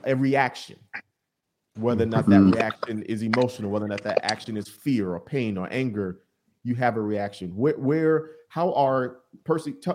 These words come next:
Speaker 1: tell me as a, as a black man, right?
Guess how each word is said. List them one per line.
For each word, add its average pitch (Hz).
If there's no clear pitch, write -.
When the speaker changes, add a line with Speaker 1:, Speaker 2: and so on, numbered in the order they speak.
Speaker 1:
tell 180
me 151
as 139
a, 127
as 143
a 135
black 160
man, 113
right? 98